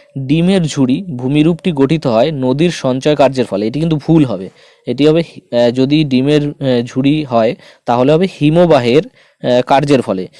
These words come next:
এক্ষেত্রে আমরা কিন্তু এটি অশুদ্ধ লিখব। আচ্ছা, নেক্সট কোশ্চেন দেখো, বাতাসে ভাসমান অতি সূক্ষ্ম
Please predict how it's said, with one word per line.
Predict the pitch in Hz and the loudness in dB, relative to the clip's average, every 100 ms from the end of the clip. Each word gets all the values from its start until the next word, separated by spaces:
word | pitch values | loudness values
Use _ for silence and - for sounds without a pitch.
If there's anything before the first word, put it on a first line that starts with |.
| - | -6
এক্ষেত্রে | 139 180 170 190 | -4 -2 -2 0
আমরা | 139 131 139 | 0 0 -2
কিন্তু | 143 156 | -4 -6
এটি | 185 254 | -4 -2
অশুদ্ধ | 120 - 127 113 | -2 -2 -6 -4
লিখব। | 110 95 104 98 _ _ _ _ _ - | -6 -6 -10 -16 _ _ _ _ _ -4
আচ্ছা, | 127 - 95 | -4 -4 -6
নেক্সট | 127 151 - | -2 -2 -2
কোশ্চেন | 170 - 160 | -4 -2 -2
দেখো, | 113 - 165 | -2 -4 -8
বাতাসে | 147 117 - 151 190 | -2 -2 0 -2 -2
ভাসমান | 165 135 127 156 110 139 175 _ _ _ _ _ _ _ _ _ - | -2 -2 -2 -2 -2 -6 -12 _ _ _ _ _ _ _ _ _ -2
অতি | 143 196 | -2 0
সূক্ষ্ম | 185 196 185 - | -2 -4 -6 -4